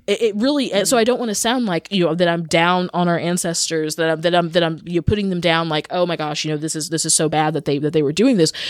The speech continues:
Speaker 1: They really were, um, they really were trying to do the best that they, that they had with what they had. They really
Speaker 2: Yes.
Speaker 1: were trying to make a way out of no way. Just unfortunately, I think that,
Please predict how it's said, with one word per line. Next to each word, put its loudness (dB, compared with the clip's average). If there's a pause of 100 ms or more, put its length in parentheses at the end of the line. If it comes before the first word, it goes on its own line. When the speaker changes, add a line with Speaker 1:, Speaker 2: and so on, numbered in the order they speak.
(160)
Speaker 1:
They 2
really 0
were, 0 (380)
um, 0 (640)
they 0
really 0
were 0
trying -2
to -4
do 0
the -2
best 0
that 0
they, 0
that -2
they 2
had -2
with -4
what -2
they -8
had. -18
They 4
really 4
Speaker 2:
Yes. 0
Speaker 1:
were 4
trying -2
to -4
make -2
a -2
way 2
out -6
of -10
no 4
way. 4 (300)
Just 0
unfortunately, 0 (380)
I 2
think 0
that, 0